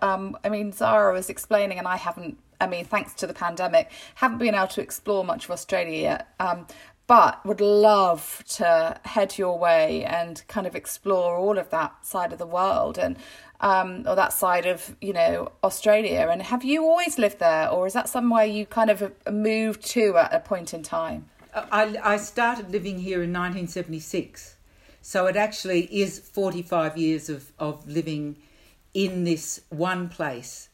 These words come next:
Speaker 2: um, in,
Speaker 1: Mm.
Speaker 2: in the Blue Mountains. And, uh,
Speaker 1: Mm.
Speaker 2: you know, I was born at Bondi, so, you know, I had this
Speaker 1: <gasps>
Speaker 2: incredible energy of Bondi and the
Speaker 1: Mm.
Speaker 2: ocean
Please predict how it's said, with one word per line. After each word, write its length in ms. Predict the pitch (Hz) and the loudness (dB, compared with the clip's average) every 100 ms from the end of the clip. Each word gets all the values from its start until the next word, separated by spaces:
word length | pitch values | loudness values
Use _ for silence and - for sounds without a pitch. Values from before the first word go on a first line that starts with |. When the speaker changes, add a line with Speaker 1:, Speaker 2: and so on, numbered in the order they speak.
| - | -8
Speaker 2:
um, 500 | 147 139 139 143 131 - | -6 -4 -6 -10 -12 -6
in, 360 | 156 143 139 208 | -6 -6 -10 -12
Speaker 1:
Mm. 320 | 202 180 - | -16 -16 -6
Speaker 2:
in 160 | 160 147 | -4 -4
the 60 | |
Blue 200 | 147 143 | -6 -6
Mountains. 560 | 147 147 147 151 143 156 | -4 -6 -6 -10 -10 -8
And, 260 | 151 156 | -6 -4
uh, 200 | 160 156 | -6 -6
Speaker 1:
Mm. 300 | 147 170 156 151 - - | -8 -8 -10 -12 -20 -8
Speaker 2:
you 80 | 196 | -2
know, 80 | 202 | 0
I 180 | 220 | 2
was 160 | 240 175 | 0 -2
born 300 | 156 202 190 | -2 -2 0
at 100 | 185 | -2
Bondi, 600 | 165 170 165 120 92 - | 0 0 0 -2 -8 -12
so, 500 | - 208 190 180 185 | 0 4 6 4 0
you 120 | 208 196 | -4 -2
know, 200 | 156 147 | 0 0
I 140 | 170 | 0
had 340 | 175 202 196 151 | 0 0 -2 -2
this 360 | 180 175 - - | -2 -2 -6 -6
Speaker 1:
<gasps> 20 | |
Speaker 2:
incredible 640 | 175 170 - 208 196 185 190 | -4 -4 0 0 2 0 0
energy 600 | 185 185 170 151 143 - | -2 -4 0 0 -2 -2
of 360 | 160 160 156 - | 0 0 -4 0
Bondi 340 | 170 175 175 | 2 2 0
and 400 | 165 165 160 156 | 2 2 0 -2
the 100 | 156 | 0
Speaker 1:
Mm. 100 | 160 | 2
Speaker 2:
ocean 460 | 170 170 165 165 | 2 -2 -6 -6